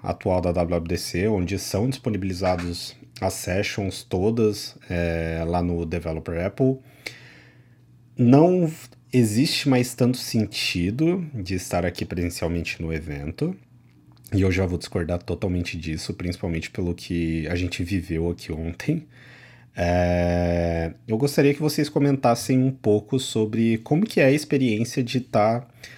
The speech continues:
é, assistindo o evento aqui presencialmente nesse novo formato um pouco mais híbrido da Apple, né? Então, se a gente puder começar a compartilhar isso, eu acho que é bem importante, tipo, ter essa visão, tipo, da galera ainda que fica,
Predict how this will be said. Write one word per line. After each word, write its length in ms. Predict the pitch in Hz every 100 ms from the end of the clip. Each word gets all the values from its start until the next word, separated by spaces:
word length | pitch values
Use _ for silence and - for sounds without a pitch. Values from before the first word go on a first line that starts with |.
| - -
é, 200 | - 101
assistindo 400 | 101 - - 117
o 40 | 110
evento 280 | 101 98 101
aqui 100 | -
presencialmente 920 | 104 101 104 - 113 101 107 - -
nesse 480 | 117 117 127 131 156
novo 280 | 131 120 120
formato 480 | - 131 107 107 120
um 40 |
pouco 240 | - 110
mais 380 | 117 120 117 92
híbrido 600 | 101 104 92 82 82 82 -
da 360 | 87 90 85 82
Apple, 260 | - 85
né? 180 | 78 85 - - - - - 87
Então, 540 | 80 - 87 87 87
se 140 | -
a 20 | 101
gente 160 | 98
puder 440 | - - 95 98 104
começar 600 | 104 90 - 82 82 95 139 -
a 300 | 92 85 85
compartilhar 680 | - 87 85 82 - 85 92
isso, 300 | 135 - 104
eu 20 |
acho 160 | -
que 80 | -
é 80 | 123
bem 160 | 120 139
importante, 440 | 180 143 117 -
tipo, 300 | - 101 87 - -
ter 80 | 107
essa 240 | 117 -
visão, 340 | 95 92 92 92
tipo, 200 | - 104
da 100 | 110
galera 260 | 117 120
ainda 220 | 120 120 117
que 80 |
fica, 460 | - 113 107 95